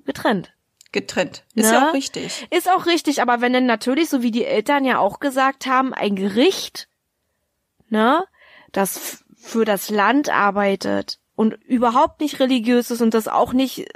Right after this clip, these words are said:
Speaker 1: so annimmt, über die urteilt, das ist schwierig.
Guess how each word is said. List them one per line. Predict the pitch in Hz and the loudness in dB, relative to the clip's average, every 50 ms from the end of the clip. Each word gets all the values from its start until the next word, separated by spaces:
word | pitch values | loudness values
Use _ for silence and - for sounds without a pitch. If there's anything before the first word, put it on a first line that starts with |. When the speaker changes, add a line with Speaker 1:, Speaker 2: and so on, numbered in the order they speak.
| - - - - - | -20 -20 -20 -20 -16
Speaker 1:
so | - 202 214 247 240 | -8 -2 0 0 2
annimmt, | - - 214 214 208 202 196 196 190 - - _ - - - - - _ _ _ _ _ _ _ _ _ _ _ _ _ _ | 2 2 2 4 4 2 2 0 -2 -8 -10 _ -20 -20 -20 -20 -20 _ _ _ _ _ _ _ _ _ _ _ _ _ _
über | - 240 226 233 220 | -6 -4 0 0 0
die | 208 208 233 | 0 -2 -2
urteilt, | - 185 254 285 - - 247 214 208 208 - | -2 0 0 0 0 0 0 2 0 0 -2
das | 214 202 - | -6 -6 -6
ist | - 202 - - | -4 -4 -2 -2
schwierig. | - - 277 339 392 - 208 185 180 185 - - - _ | 0 2 2 2 2 0 -2 -4 -4 -6 -8 -12 -18 _